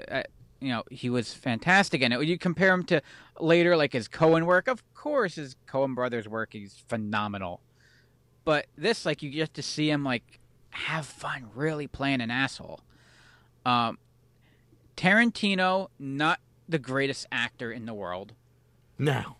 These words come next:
Speaker 1: But this character is almost believable. Like, that's, it's basically almost like he's kinda playing himself a bit.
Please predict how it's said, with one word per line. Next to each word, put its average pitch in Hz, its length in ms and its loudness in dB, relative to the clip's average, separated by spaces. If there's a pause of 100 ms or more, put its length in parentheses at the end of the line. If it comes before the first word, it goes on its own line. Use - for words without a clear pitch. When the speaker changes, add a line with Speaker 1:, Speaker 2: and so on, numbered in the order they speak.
Speaker 1:
But 165 240 6 (100)
this 180 240 4
character 170 920 4 (680)
is 185 220 2
almost 190 340 0
believable. 151 560 4
Like, 127 300 -2
that's, 160 220 -2 (160)
it's 220 160 -2 (100)
basically 277 560 -2
almost 202 380 -10
like 202 100 -10
he's - 160 -20 (100)
kinda 175 200 -16 (100)
playing 170 160 -18
himself 160 420 -14
a - 60 -12
bit. 73 240 -10